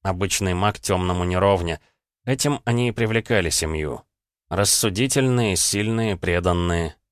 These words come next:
Не покривлю душой, но, судя по всему, очень многого Лазаревы добились только благодаря дару Дубовых. Всегда оказывались там, где надо, и делали то, что нужно в определенный момент времени. Когда наступило время падения Империи,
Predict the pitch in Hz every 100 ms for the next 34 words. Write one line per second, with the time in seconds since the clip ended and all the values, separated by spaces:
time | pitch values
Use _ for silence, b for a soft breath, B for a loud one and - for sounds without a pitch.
0 | _ 98 101 120 120 120 127 107 - 117
1 | 131 131 107 92 101 92 92 82 - 95
2 | 107 98 - 95 92 104 110 107 107 98
3 | 101 104 110 107 92 85 90 90 - 98
4 | 82 87 87 85 85 85 90 82 85 87
5 | 85 95 87 69 - - _ _ _ _
6 | - 117 117 147 143 139 127 123 120 131
7 | 120 101 104 98 123 117 104 92 98 95
8 | 90 - 92 - 92 87 98 101 101 92
9 | 92 85 85 87 87 87 87 85 82 87
10 | 92 85 65 - _ _ _ _ _ _
11 | 110 127 156 147 139 151 151 139 143 135
12 | 131 127 127 120 - 107 95 127 131 135